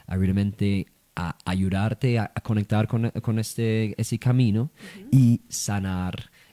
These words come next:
Speaker 1: y liberar sankaras, que vamos a hablar de sankaras ahorita.
Speaker 2: De hecho, miren que la, eh, todo el sistema se fue perfeccionando. Inicialmente, eh, había unos tiempos más largos de la enseñanza.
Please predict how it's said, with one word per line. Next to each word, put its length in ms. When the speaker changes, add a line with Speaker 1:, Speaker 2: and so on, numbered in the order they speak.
Speaker 1:
y 120
liberar 520
sankaras, 640
que 100
vamos 200
a 40
hablar 140
de 80
sankaras 480
ahorita. 280
Speaker 2:
De 160
hecho, 200
miren 360
que 180
la, 220
eh, 520
todo 120
el 100
sistema 420
se 120
fue 120
perfeccionando. 1000
Inicialmente, 1120
eh, 300
había 240
unos 220
tiempos 340
más 200
largos 400
de 80
la 100
enseñanza. 720